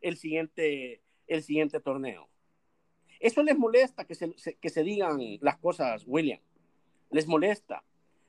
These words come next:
Ayer, cuando el, si tú escuchaste el audio que nosotros publicamos en nuestra plataforma, cuando, eh, Galvez dice que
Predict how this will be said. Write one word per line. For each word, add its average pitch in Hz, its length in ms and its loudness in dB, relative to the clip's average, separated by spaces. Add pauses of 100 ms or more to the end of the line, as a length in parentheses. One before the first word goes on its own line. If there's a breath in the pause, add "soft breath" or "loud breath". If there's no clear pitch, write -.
Ayer, 165 420 2 (200)
cuando 160 380 2
el, 151 320 -2 (180)
si 143 160 -6
tú 160 200 -4
escuchaste 175 640 -2
el 135 140 -4
audio 147 300 -2
que 156 180 -6
nosotros 156 460 -8
publicamos 135 520 -2
en 147 60 0
nuestra 147 220 -2
plataforma, 151 580 0 (480)
cuando, 139 1080 2 (360)
eh, 131 540 -8 (100)
Galvez 165 420 6
dice 165 520 -2 (640)
que 170 380 2